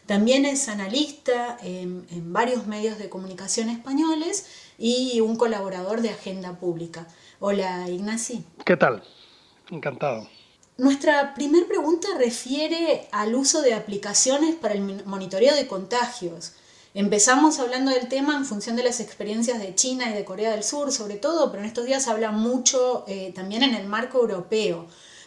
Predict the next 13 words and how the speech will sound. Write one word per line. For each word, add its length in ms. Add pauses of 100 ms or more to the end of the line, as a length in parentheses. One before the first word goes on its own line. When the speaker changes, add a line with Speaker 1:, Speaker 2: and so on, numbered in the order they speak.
Speaker 1:
Pero 200
bueno, 220
volviendo 420
a 20
las, 220
estas 280
experiencias 400
que 140
decía 420
del, 540
de, 440
de 180
Asia, 560